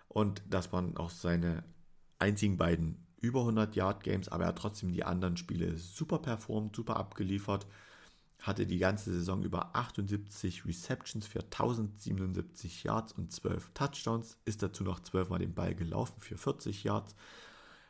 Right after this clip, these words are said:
hat beim Combine eine vier vier zwei gelaufen, ist nochmal fünfunddreißig Komma fünf Inch hochgesprungen, das sind neunzig Komma zwei Zentimeter, und war aber auch vier Jahre tatsächlich am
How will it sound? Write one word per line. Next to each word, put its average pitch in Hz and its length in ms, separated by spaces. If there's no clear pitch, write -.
hat 107 220
beim 92 260
Combine 113 480
eine 87 200
vier 120 240
vier 82 260
zwei 95 380
gelaufen, 117 720
ist - 160
nochmal 92 260
fünfunddreißig 92 680
Komma 87 280
fünf - 540
Inch 104 360
hochgesprungen, 104 540
das 104 140
sind 92 80
neunzig 92 360
Komma 87 220
zwei 90 200
Zentimeter, 98 760
und 104 240
war 87 160
aber 90 200
auch - 240
vier 117 520
Jahre 87 340
tatsächlich 85 720
am 85 120